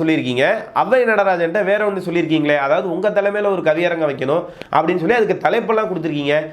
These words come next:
இங்க யாரு முடிவு எடுக்கிறது அப்படிங்கிறது எனக்கு ஒண்ணும் புரியல, தமிழ்நாட்டுக்கு நான் முதலமைச்சரா இல்ல நீங்களா?" அப்படின்னு கேட்டுட்டு கோவமா படாருன்னு ஃபோனை வச்சிடுறாரு எம் ஜி ஆர்.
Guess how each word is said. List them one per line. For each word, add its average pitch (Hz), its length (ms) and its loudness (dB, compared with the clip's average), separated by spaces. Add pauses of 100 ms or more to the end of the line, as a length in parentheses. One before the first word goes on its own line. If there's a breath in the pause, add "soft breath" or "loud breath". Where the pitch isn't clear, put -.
(200 loud breath)
இங்க 233 160 2
யாரு 226 480 2
முடிவு 233 340 2
எடுக்கிறது 208 380 2
அப்படிங்கிறது 190 340 0
எனக்கு 196 240 0
ஒண்ணும் 185 180 -2
புரியல, 165 360 2
தமிழ்நாட்டுக்கு 170 920 0
நான் 185 360 0
முதலமைச்சரா 190 480 0 (140)
இல்ல 151 180 -2
நீங்களா?" 147 560 0 (200 loud breath)
அப்படின்னு 131 140 0
கேட்டுட்டு 151 680 0
கோவமா 175 380 2 (100)
படாருன்னு 156 500 0
ஃபோனை 196 260 2
வச்சிடுறாரு 131 440 -2
எம் 127 140 -6
ஜி 113 180 -4
ஆர். 104 80 -6